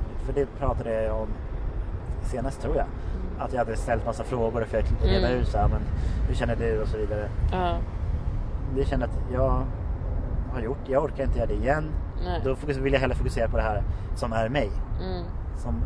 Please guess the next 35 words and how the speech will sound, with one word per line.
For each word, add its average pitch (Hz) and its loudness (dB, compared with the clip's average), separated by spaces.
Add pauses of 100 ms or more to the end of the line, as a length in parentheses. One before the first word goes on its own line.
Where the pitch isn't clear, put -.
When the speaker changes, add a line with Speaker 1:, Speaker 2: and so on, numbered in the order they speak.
Speaker 1:
vad 123 0
är 120 2
det 120 0 (880)
i 123 -2
mig 135 -2
som 104 -6
gör 101 0
att 95 -2 (720)
liksom 104 -8 (1500)
Speaker 2:
Ja. 175 0 (160)
Speaker 1:
jag 139 4
vill 135 -2
hit-, 135 -4 (100)
jag 131 -2
vill 131 -4
kunna 131 2
äga 123 0
det 127 2
där 98 -2 (300)
Speaker 2:
Mm. 185 -4
Speaker 1:
själv. 190 -6 (880)
Det 151 6
är 143 8
det 131 2
jag 117 4
kommer 113 0
fram 123 2
till. 98 -2 (720)
Speaker 2:
Jag 190 -2
förstår 277 6
det. 175 8 (160)
Jag 226 10
har 247 4
ju 220 2 (560)
inte 214 -2